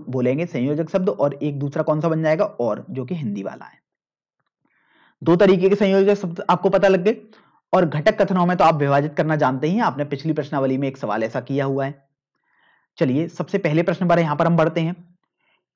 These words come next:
इसमें बोला गया है कि सभी परमेय संख्याएं वास्तविक संख्याएं होती हैं और सभी वास्तविक संख्याएं सम्मिश्र संख्याएं नहीं होती हैं।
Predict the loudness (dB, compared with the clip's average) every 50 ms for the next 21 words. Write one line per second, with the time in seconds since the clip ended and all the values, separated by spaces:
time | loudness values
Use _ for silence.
0 | _ -4 -2 0 2 4 6 6 6 6 6 6 4 4 2 0 -2 0 0 2
1 | 4 2 2 4 4 4 4 4 4 2 2 2 0 0 0 2 2 2 2 2
2 | 2 2 0 0 0 -2 -2 -2 0 -2 -2 0 2 2 2 4 2 2 2 2
3 | 0 0 0 0 -4 -6 -12 -20 _ _ _ _ _ _ _ _ _ _ _ _
4 | _ _ _ _ 6 6 6 6 4 2 -4 -14 -20 _ _ _ -20 _ _ _
5 | 0 2 4 4 6 6 6 6 4 4 2 2 0 0 0 2 0 -2 0 0
6 | 2 2 2 0 -2 -2 -2 -2 0 0 -2 -2 -4 -4 -2 -4 -4 -2 -2 0
7 | 0 0 0 0 0 -2 -2 -2 0 0 0 0 0 -2 -4 -4 -2 -2 -2 -2
8 | -2 -2 -6 -10